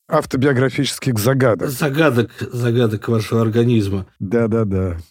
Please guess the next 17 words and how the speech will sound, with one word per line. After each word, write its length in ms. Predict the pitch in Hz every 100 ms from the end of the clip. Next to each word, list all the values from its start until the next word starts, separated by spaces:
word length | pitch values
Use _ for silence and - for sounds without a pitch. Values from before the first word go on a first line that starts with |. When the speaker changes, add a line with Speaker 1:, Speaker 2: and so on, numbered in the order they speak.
| _
Speaker 2:
Мне 280 | - 147 143
тут 180 | 131 135
вспоминается 400 | - 147 131 127
другое 340 | 135 143 151 120
стихотворение 600 | 123 - 120 117 117 113
Андрея 340 | 110 123 120
Чемоданова 720 | 120 120 120 131 214 185 131
про 420 | 113 131 120 113
глотание 1000 | 107 120 131 120 139 123 120 117 113 117 - _ _ _ -
деталей 460 | 127 127 156 131
металлического 580 | 123 127 139 123 - 123
конструктора 680 | 127 127 - 151 123 - 101
в 80 | 101
детстве. 480 | 107 95 - - 85
Speaker 1:
А. 420 | 135 120 127 147 120
Speaker 2:
Но 460 | 123 127 135 147 147
это 300 | - 170 185